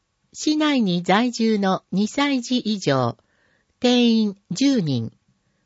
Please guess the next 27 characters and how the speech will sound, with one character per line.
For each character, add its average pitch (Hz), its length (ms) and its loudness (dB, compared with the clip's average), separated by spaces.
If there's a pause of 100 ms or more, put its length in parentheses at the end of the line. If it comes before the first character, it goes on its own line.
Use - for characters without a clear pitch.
(260)
申 254 220 2
し - 120 -10
込 220 160 0
み、 202 220 -2 (480)
六 226 300 2
月 294 300 -2
五 277 240 -4
日 269 160 -2
金 262 320 -2
曜 226 200 2
か - 160 -2
ら 147 220 0 (240)
直 196 160 -2
接 - 340 -4
ま 233 160 0
た 302 160 -4
は 180 200 0
電 139 340 -2
話。 117 160 -4 (1600)
あ、 220 280 -2 (420)
よ 285 180 0
ち - 160 -4
よ 269 140 4
ち - 180 -8
の 151 160 -2
部 160 140 -4
屋。 143 220 -2